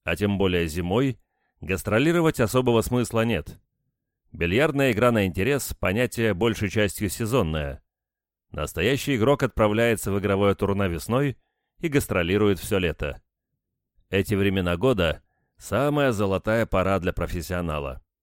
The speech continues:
Во-первых, весной и летом путешествовать намного приятнее, чем в зимнюю слякоть. Во-вторых, в это время в южные города съезжается много народа,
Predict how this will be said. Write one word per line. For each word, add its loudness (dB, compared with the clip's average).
Во-первых, 0
весной 2
и -4
летом 0
путешествовать 0
намного 0
приятнее, 0
чем -4
в -4
зимнюю -4
слякоть. -6
Во-вторых, 0
в -4
это 2
время 0
в -2
южные -2
города -2
съезжается 0
много 0
народа, -2